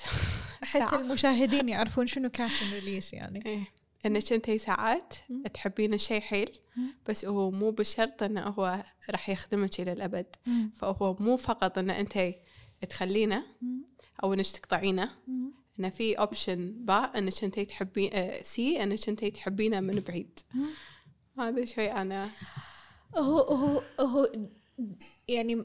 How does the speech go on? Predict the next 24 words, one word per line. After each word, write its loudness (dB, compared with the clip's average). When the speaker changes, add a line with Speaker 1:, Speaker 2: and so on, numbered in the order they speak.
Speaker 1:
مفهوم 2
catch -2
and 6
release 2
بالطريقة 0
اللي 0
أنا 2
تكلمت -2
فيها -4
آخر -6
مرة، -2
آه، -2
سواء 2
معاك 0
أو -6
بالحلقة -8
اللي -6
قاعد -10
تتكلمين 0
عنها، -2
هي 2
جزئية 2
إنه، 0
آه، 2